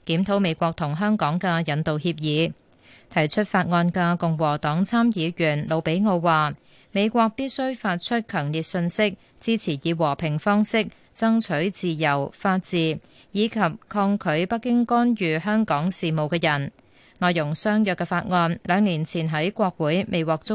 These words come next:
夠議員支持，未能成功立法。美國總統特朗普話，中國國家主席習近平係咪出席今個月底舉行嘅二十國集團大阪峰會，並冇關係。佢相信，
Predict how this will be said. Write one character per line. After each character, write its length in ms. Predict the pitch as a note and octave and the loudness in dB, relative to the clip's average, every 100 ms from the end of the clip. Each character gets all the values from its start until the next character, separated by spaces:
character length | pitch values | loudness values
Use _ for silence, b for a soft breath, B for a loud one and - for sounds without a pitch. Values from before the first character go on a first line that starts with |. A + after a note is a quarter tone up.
| - | -2
夠 240 | F#3 D#3+ | 0 0
議 220 | D#3+ D#3 D#3 | 0 -4 0
員 220 | D3+ C#3+ | -2 0
支 180 | G#3 G#3 | -2 -2
持， 380 | - D#3+ C#3+ - | 0 0 0 -2
未 140 | E3 | -2
能 200 | D#3+ C#3+ | 0 -2
成 280 | C#3+ D3 C#3+ | -2 -2 0
功 200 | F#3 F#3+ | 2 2
立 60 | D3+ | 2
法。 280 | - E3 D3+ - _ _ _ _ _ _ _ - _ _ - _ _ _ _ _ b b b b _ | 0 0 0 -6 _ _ _ _ _ _ _ -20 _ _ -20 _ _ _ _ _ b b b b _
美 120 | A#3+ | 2
國 160 | C4 C4 | 2 2
總 240 | F#3+ A3+ | 0 -2
統 180 | C#4 D4 | -2 -2
特 80 | G3+ | 0
朗 220 | D#3+ E3+ | 0 0
普 240 | E3+ F#3 | 0 2
話， 300 | G#3+ F3 E3 - | 2 2 0 -2
中 180 | G#3+ | -2
國 140 | G#3+ F#3+ | 0 0
國 160 | F3+ | -2
家 240 | F3 G#3+ G#3+ | -2 0 0
主 160 | - | -2
席 100 | F3+ F3+ | -4 -4
習 200 | F3+ E3 | -4 -2
近 180 | F3 E3+ | 0 0
平 320 | F3 D3+ D3 - | 0 0 -2 -4
係 100 | F3+ | -2
咪 200 | E3 E3 | 0 -2
出 180 | - A3 | -2 -6
席 240 | - F#3+ D#3 - | 0 -2 0 0
今 180 | G#3+ | 2
個 80 | G#3 | 2
月 140 | E3+ E3 | 0 0
底 120 | D3 F3+ | 0 0
舉 160 | E3+ G3 | 0 0
行 200 | D#3 D3 | 0 0
嘅 100 | F3+ | 2
二 320 | F3 E3 E3 | 2 0 -2
十 140 | - | -2
國 180 | D#3 F3+ | 0 -2
集 180 | E3 F3+ D#3 | 0 -2 -2
團 260 | - D3+ D#3 | 0 0 0
大 160 | E3 | 0
阪 200 | D#3+ D3 F3 | 0 0 2
峰 200 | A3 A3+ | 2 2
會， 360 | F3+ D3+ G3 B B - | 2 2 0 B B -2
並 180 | G#3 G3 | 2 2
冇 160 | E3 | 2
關 240 | A#3 A#3 A#3 | 2 0 0
係。 300 | E3+ D3+ - | 0 -2 -4
佢 160 | F3+ | -6
相 260 | E3+ F#3+ G3 | -2 0 0
信， 360 | - F3 D#3+ | 0 0 0